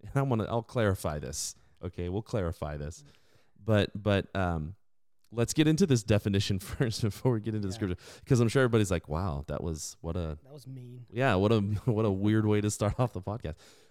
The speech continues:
Speaker 1: But it, so let me give you a little bit. The definition, okay, by definition, a tool is an instrument used for building or repair,
Speaker 2: Mm.
Speaker 1: right? That's, that's what a tool can be, an instrument used for building or repair. It also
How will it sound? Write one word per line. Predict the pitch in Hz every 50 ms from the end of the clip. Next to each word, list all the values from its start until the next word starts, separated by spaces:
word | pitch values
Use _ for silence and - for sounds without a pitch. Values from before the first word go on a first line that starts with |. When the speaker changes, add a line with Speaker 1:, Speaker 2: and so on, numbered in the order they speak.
| - -
Speaker 1:
But | 123 135 120 - - - _ _ _ _ _ _ _ _ _ _ _ _ - - - -
it, | 110 120 98 78 90 - - 64 73
so | - - 120
let | 113 127 147
me | 156 143
give | 135 123 120
you | 113
a | 110
little | 110
bit. | 95 - 92
The | 107 101 - - - _ - 110
definition, | - 156 147 - 127 117 117 117 - - - 78 52 62 - - _ - -
okay, | 87 - 95 85
by | 80 - 87
definition, | 92 104 101 - 101 87 82 78 - - 67
a | 76 -
tool | - 110 85 67 76 80
is | 82 82 - -
an | 95 90 -
instrument | - 104 101 - - 101 98 78 55 87
used | 95 90 -
for | - - 85
building | 76 85 82 80 82 80
or | 78 78
repair, | 78 - - 80 - - 71 - _ _ _ -
Speaker 2:
Mm. | 147 135 - 117 104 -
Speaker 1:
right? | 90 92 92 92 - - - _ _ _ _ -
That's, | 90 87 - -
that's | - 90 90 -
what | 101 92
a | 90
tool | - - 82 78
can | - 80 58
be, | - - - _ _ _ -
an | 87
instrument | 87 92 95 - - 80 76 69 - - - _ _ _ _ _ _ _ _ -
used | 92 92 92 85 - -
for | - 80 73
building | 69 76 85 80 78 80 82 85 92 95 - _ _ -
or | 80 78
repair. | 78 85 - - 71 - - - _ - _ _ _ _ _ _ _ _ _ _ _ _ _ _ _ _ _ _ -
It | 98 95
also | 90 104 147 - - 101 82 76 73 71 78